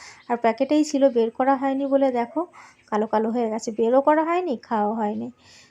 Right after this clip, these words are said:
তো বে-, কুলগুলো নিয়ে এসে যে চুবড়িতে ঢেলে দিলাম, এখন ধুয়ে রেখে দেবো, ধুয়ে যদি রাখা হয় তাহলে কিন্তু খাওয়া হবে আর কি।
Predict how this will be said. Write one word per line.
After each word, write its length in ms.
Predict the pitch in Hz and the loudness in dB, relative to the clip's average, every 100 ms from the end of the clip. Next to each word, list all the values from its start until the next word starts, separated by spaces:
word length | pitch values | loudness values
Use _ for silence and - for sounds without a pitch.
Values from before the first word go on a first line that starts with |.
| _ - | _ 0
তো 100 | 294 | 4
বে-, 260 | 294 285 | 8 6
কুলগুলো 420 | 285 294 269 285 | 6 0 2 2
নিয়ে 220 | 294 277 262 | 2 2 2
এসে 200 | 285 262 | 2 2
যে 140 | 277 | 0
চুবড়িতে 460 | 277 240 254 262 277 | 0 -4 -2 2 2
ঢেলে 260 | 254 269 | 4 2
দিলাম, 280 | 269 262 285 | 2 -2 -2
এখন 220 | 226 254 254 | -4 -4 -8
ধুয়ে 280 | 262 269 | -2 2
রেখে 260 | 277 262 285 | 4 2 4
দেবো, 280 | 262 240 285 - - - _ 220 | 2 2 -2 -4 -20 -20 _ -4
ধুয়ে 240 | 262 285 | 2 2
যদি 220 | 285 294 | 2 2
রাখা 320 | 302 294 294 320 | 4 4 4 2
হয় 140 | 339 | 2
তাহলে 260 | 285 254 247 | 2 0 0
কিন্তু 280 | 247 226 | -4 -6
খাওয়া 320 | 233 240 240 214 | -8 -2 -2 -2
হবে 280 | 208 220 | -4 -8
আর 120 | 220 233 | -10 -12
কি। 120 | 202 | -16